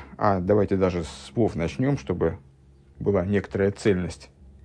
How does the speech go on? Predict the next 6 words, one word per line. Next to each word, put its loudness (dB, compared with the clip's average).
"Увим 6
лиейс 6
емей 4
тогорох 4
левен 4
уливас". 0